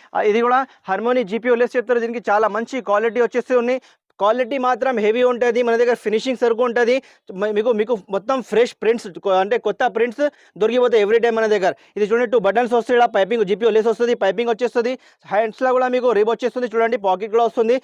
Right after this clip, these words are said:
చాలా తక్కువ ప్రైస్ వచ్చేసి, ఇది కలర్ మాత్రం చూడొచ్చు, డిఫరెంట్ డిఫరెంట్ కలర్స్తోని ఇది ఆర్టికల్ వచ్చేస్తాయి. ప్రైస్ మాత్రం just మీకు వన్ ఫిఫ్టీ రూపీస్ పడుతుంది, నూట యాభై రూపాయలు. చూడండి, ఇది ఉన్నాయి, తొందరగా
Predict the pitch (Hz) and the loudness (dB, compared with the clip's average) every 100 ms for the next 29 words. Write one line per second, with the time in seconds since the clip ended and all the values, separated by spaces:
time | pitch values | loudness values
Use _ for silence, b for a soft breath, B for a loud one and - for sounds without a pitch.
0 | b _ 214 226 208 220 254 240 240 240 | b _ -2 0 -2 -2 -2 0 0 0
1 | 220 240 240 240 196 208 233 233 247 226 | -2 -4 -2 -2 0 0 0 0 -2 0
2 | 240 220 247 190 208 240 220 240 - 202 | 0 2 0 0 0 0 0 -2 -2 -2
3 | 220 220 226 233 269 b b 202 202 196 | -2 -4 -2 -2 -4 b b 0 0 0
4 | 233 240 220 240 - 269 277 b - 202 | 0 0 0 -2 -2 -2 -4 b -4 0
5 | 254 254 254 247 254 196 247 - 247 247 | 0 0 0 0 -2 0 0 0 -2 0
6 | 220 220 247 247 262 233 240 254 220 240 | 0 0 0 -2 0 0 0 -2 -2 0
7 | 226 214 220 208 214 233 208 190 147 _ | 0 0 2 4 4 4 4 2 0 _
8 | _ _ 226 233 247 247 254 247 233 254 | _ _ -2 0 2 2 0 0 -2 0